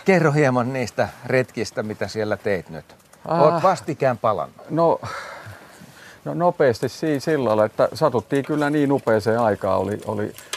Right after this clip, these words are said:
Speaker 2: maaruska oli upeana, oltiin siellä Utsjoen ja Inarin rajamailla. Ah, aurinko paistoi, tyynet kelit, aivan, se oli, se oli, se oli ihmisen paikka. Siis,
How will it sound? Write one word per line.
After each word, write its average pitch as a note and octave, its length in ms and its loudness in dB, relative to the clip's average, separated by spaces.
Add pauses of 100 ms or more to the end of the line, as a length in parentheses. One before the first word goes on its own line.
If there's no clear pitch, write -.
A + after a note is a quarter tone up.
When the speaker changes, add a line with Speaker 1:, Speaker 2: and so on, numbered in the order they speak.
Speaker 2:
maaruska A#2+ 460 2
oli G2 140 -2
upeana, B2+ 640 2
oltiin G#2 320 -6
siellä A2+ 200 -2
Utsjoen A#2 380 -4
ja G2+ 120 -6 (600)
Inarin A#2 300 2
rajamailla. A#2+ 680 0 (1300)
Ah, G2 480 -8
aurinko B2 500 2
paistoi, C#3+ 580 0 (180)
tyynet G#2+ 420 0 (120)
kelit, B2 540 -2 (600)
aivan, G#2 580 2
se - 120 -2
oli, A#2+ 200 2 (100)
se - 80 -2
oli, B2+ 200 2 (240)
se C3+ 100 -2
oli C#3 160 0
ihmisen G2+ 540 -2
paikka. F#2 520 0 (800)
Siis, C3+ 280 -2